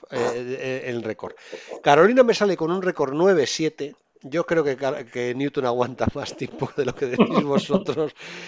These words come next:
Y los Buccaneers me salen siete nueve. O sea que, como veis, vuelve a pasarme lo mismo. Es una división que Saints, Falcons y Panthers, con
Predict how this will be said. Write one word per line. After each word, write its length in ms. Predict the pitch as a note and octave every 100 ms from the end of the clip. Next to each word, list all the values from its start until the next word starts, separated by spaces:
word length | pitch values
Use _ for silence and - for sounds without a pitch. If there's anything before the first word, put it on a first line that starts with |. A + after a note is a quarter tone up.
| - -
Y 140 | - B3+
los 180 | D4
Buccaneers 540 | A3 B3 B3+ A#3 A#3+ G3
me 120 | E3+
salen 260 | G3 A3+ G#3+
siete 400 | - A3 G#3 F3
nueve. 440 | G#3+ A3+ G2 - _ _ _ _ _ _ _
O 120 | -
sea 160 | E3+ F#3
que, 120 | D#3+
como 360 | D#3 D#3 D#3+ E3
veis, 420 | B3 C4 B3 - -
vuelve 460 | D#3 D#3 D3+ F3+
a 60 | A3+
pasarme 360 | G3+ G#3 G#3+ G3+
lo 100 | E3
mismo. 280 | F#3 F3
Es 100 | F3
una 120 | A3+ G#3+
división 300 | G3 - E3
que 120 | D3+
Saints, 280 | - A3+ -
Falcons 520 | A3 G3+ G3 D#3+ -
y 80 | E3+
Panthers, 520 | - D#3+ - - - _ - - - - _ -
con 360 | C#3+ D3+ E3